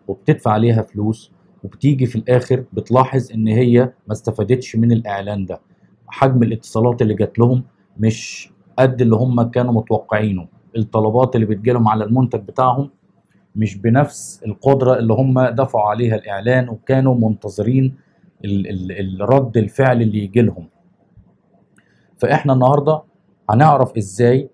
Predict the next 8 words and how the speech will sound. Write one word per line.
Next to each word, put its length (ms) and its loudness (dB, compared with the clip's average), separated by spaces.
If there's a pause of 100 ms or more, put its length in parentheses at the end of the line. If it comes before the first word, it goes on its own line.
بنقدر 460 -2
نعمل 420 -2
إعلان 400 -2
ممول 480 -2 (520)
ونستفاد 760 2
منه. 260 -8 (1500)
الموضوع 600 4
ببساطة 720 -2